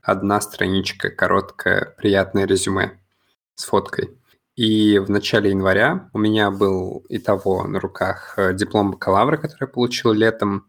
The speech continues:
сертификат о знании английского, мотивационное письмо и резюме.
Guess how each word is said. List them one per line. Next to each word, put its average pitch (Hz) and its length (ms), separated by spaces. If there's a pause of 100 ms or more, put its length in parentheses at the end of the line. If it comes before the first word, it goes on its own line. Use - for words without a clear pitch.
сертификат - 680
о 107 80
знании 101 600
английского, 147 1000 (200)
мотивационное 107 760
письмо 107 640
и 127 260
резюме. 98 540